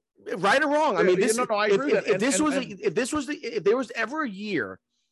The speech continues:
Speaker 1: with the inflation numbers and the
Speaker 2: That, that's
Speaker 1: Democratic,
Speaker 2: exactly it, right?
Speaker 1: this would be the year where
Speaker 2: But let's,
Speaker 1: Dan
Speaker 2: let's
Speaker 1: Cox
Speaker 2: assume
Speaker 1: type
Speaker 2: for a moment,
Speaker 1: could
Speaker 2: let's
Speaker 1: squeak
Speaker 2: assume
Speaker 1: something
Speaker 2: for a
Speaker 1: out.
Speaker 2: moment that, that Dan Cox believes that the election were fraudulent. Let's,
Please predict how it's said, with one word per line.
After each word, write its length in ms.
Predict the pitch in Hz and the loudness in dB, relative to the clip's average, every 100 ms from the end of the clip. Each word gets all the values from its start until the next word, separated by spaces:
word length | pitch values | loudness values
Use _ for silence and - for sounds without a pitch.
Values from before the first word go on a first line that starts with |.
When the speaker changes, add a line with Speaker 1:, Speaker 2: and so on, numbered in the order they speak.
| _ - | _ -18
Speaker 1:
with 360 | 156 160 170 - | -14 -4 -4 -2
the 120 | 147 | -4
inflation 600 | 131 - 226 262 - 220 | -4 -6 -6 -6 -6 -8
numbers 480 | 208 202 185 190 165 | -6 -6 -4 -6 -6
and 160 | 160 127 | -10 -10
the 40 | |
Speaker 2:
That, 180 | 110 170 | -4 -2
that's 0 | |
Speaker 1:
Democratic, 360 | - 170 196 185 | -2 -2 0 0
Speaker 2:
exactly 200 | 151 151 | 0 -2
it, 80 | 110 - | -2 -2
right? 200 | 147 180 | -2 2
Speaker 1:
this 240 | 254 262 | 2 2
would 120 | 294 | -2
be 160 | 208 240 | 0 -2
the 120 | 226 | 0
year 440 | 175 190 247 185 156 | -4 -4 0 0 0
where 240 | 156 156 | 0 -2
Speaker 2:
But 120 | 139 | 0
let's, 100 | 170 208 | -4 -4
Speaker 1:
Dan 40 | |
Speaker 2:
let's 120 | - | -6
Speaker 1:
Cox 320 | - 185 - - | -4 -4 -4 -10
Speaker 2:
assume 200 | - 220 | -4 -2
Speaker 1:
type 240 | 185 - | -2 -6
Speaker 2:
for 140 | 233 | -6
a 40 | 214 | -4
moment, 80 | 196 | -2
Speaker 1:
could 100 | 170 | -2
Speaker 2:
let's 80 | |
Speaker 1:
squeak 200 | - 202 | -2 -4
Speaker 2:
assume 100 | 208 | -4
Speaker 1:
something 280 | - 170 160 | -4 -2 -2
Speaker 2:
for 60 | 156 | -4
a 20 | |
Speaker 1:
out. 60 | 254 | -4
Speaker 2:
moment 280 | 240 233 190 | -6 -4 -4
that, 260 | 175 160 | -4 -4
that 180 | 185 160 | -6 -2
Dan 240 | 190 196 | -4 -4
Cox 380 | 202 180 170 - | -8 -12 -12 -14
believes 580 | - 143 156 170 160 139 | -8 -6 -6 -6 -8 -4
that 180 | 135 - | -6 -4
the 100 | 117 | -6
election 440 | 120 139 - 147 | -4 -6 -8 -10
were 80 | 120 | -10
fraudulent. 600 | - 190 190 175 170 165 | -8 -4 -4 -4 -6 -8
Let's, 180 | 127 131 | -8 -10